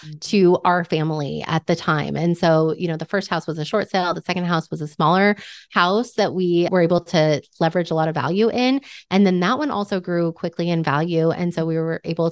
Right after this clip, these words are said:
Speaker 2: to buy what is now our dream house that we just never really imagined we'd be able to afford. But because we made smart money decisions early on in our marriage, now we have this amazing house, and we've got a pool because you need a pool in Texas. We have a theater room and a workout room, and the kids have their own rooms, and they just love it, and we love it.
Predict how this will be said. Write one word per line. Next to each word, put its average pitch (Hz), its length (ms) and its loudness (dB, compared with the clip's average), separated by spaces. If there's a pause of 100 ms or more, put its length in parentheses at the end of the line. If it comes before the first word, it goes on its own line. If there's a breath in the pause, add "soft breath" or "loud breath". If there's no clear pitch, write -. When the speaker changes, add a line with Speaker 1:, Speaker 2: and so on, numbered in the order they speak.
(100)
Speaker 2:
to 156 220 0 (300 loud breath)
buy 170 300 0
what 170 180 -4
is 165 160 -6
now 170 200 -6
our 160 140 -6
dream 160 280 -6
house 160 520 -6 (120)
that 165 120 4
we 185 200 6
just 180 200 -2 (120)
never 190 380 0
really 180 240 0
imagined 202 400 0
we'd 214 120 2
be 180 120 4
able 175 160 0
to 180 140 0
afford. 196 520 -2
But 165 120 -2
because 170 320 -6
we 190 120 -4
made 160 440 -4
smart 160 420 -6
money 165 200 -6
decisions 165 480 -8
early 165 260 -6
on 170 220 -4
in 165 100 -4
our 147 100 -2
marriage, 165 520 0 (240 loud breath)
now 165 200 -2
we 170 80 -4
have 156 240 -6
this 160 160 -12
amazing 165 300 -8
house, 160 360 -4
and 165 80 -4
we've 156 100 -6
got 139 140 -4
a 151 60 -6
pool 196 520 4
because - 220 -8
you - 80 -8
need 139 140 -2
a 143 40 -6
pool 160 220 0
in 156 80 -4
Texas. 147 420 -2
We 180 140 0
have 151 200 -2
a 160 60 -8
theater 220 280 0
room 185 240 2
and 156 80 -2
a - 20 -6
workout 170 320 -2
room, 160 300 -2
and 147 100 -4
the 151 40 -10
kids 175 220 -4
have 165 120 -4
their 170 100 -4
own 156 140 -2
rooms, 151 260 -4
and 156 120 -4
they 147 360 -6
just - 220 -12
love 165 160 -2
it, 151 180 -2
and 143 80 -8
we 139 100 -6
love - 200 -12
it. - 160 -16